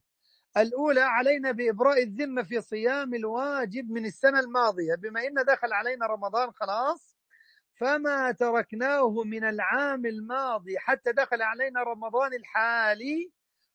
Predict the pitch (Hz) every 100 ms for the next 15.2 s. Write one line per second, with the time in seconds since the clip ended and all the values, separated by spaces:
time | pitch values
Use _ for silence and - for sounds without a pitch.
0 | _ 151 254 285 269 233 262 285 277 254
1 | 247 226 185 202 220 277 269 254 247 233
2 | 220 214 220 220 285 240 220 226 208 240
3 | 262 247 220 - 285 277 240 220 208 202
4 | 208 254 214 214 247 220 202 247 339 -
5 | _ _ _ _ - 202 202 302 320 277
6 | 247 226 247 262 226 214 202 285 240 220
7 | 220 262 240 226 220 226 277 233 240 262
8 | 240 220 208 240 220 214 208 185 190 -
9 | 165 160 _ _ _ _ - 285 311 262
10 | 247 254 285 294 311 349 - - 254 269
11 | - 202 226 214 220 208 220 247 285 233
12 | 233 202 254 320 330 285 _ _ _ 208
13 | 220 - 285 302 254 240 208 285 262 226
14 | 233 226 220 226 262 285 269 240 226 220
15 | 262 269